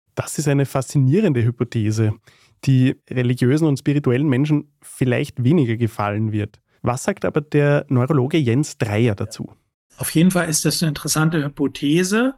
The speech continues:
Speaker 2: Es gibt halt in dem Bereich eine ganze Reihe von Hypothesen. Schwieriger ist immer, das dann tatsächlich wirklich wissenschaftlich sauber zu überprüfen. Und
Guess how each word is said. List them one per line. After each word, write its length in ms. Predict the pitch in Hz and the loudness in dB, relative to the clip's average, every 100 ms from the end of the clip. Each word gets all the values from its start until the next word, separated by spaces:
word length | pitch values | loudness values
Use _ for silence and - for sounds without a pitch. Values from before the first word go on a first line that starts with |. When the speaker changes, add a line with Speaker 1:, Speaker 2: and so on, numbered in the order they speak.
| _ | _
Speaker 2:
Es 140 | 147 - | -10 -2
gibt 280 | 190 190 | -2 0
halt 160 | 160 156 | 0 2
in 120 | 160 | 4
dem 160 | 151 160 | 4 4
Bereich 400 | 151 139 143 151 | 2 0 0 0
eine 80 | 151 | -2
ganze 340 | 139 139 147 | -2 -4 -6
Reihe 240 | 123 165 | -2 0
von 220 | 185 165 143 | 0 0 -2
Hypothesen. 800 | 147 143 143 156 180 233 277 _ | 0 -4 -2 -2 2 2 0 _
Schwieriger 480 | - - 143 147 135 | -18 -4 0 2 0
ist 160 | 139 - | -4 -8
immer, 400 | 147 135 135 - | -6 -6 -6 -10
das 320 | 160 143 - | -4 -2 -2
dann 240 | - 135 | -2 -2
tatsächlich 640 | 131 135 - 120 139 123 _ _ - | -2 -4 -4 -6 -6 -10 _ _ -14
wirklich 800 | 117 147 147 139 135 - - - - | -2 -2 2 0 0 -6 -12 -14 -12
wissenschaftlich 680 | 151 143 151 156 147 - 120 | -2 0 2 2 0 -4 -4
sauber 280 | 135 143 135 | -2 -4 -6
zu 160 | - 147 | -2 0
überprüfen. 680 | 139 139 196 214 151 175 - _ _ | 0 -2 -2 2 2 2 0 _ _
Und 440 | 190 160 160 156 | 2 4 4 0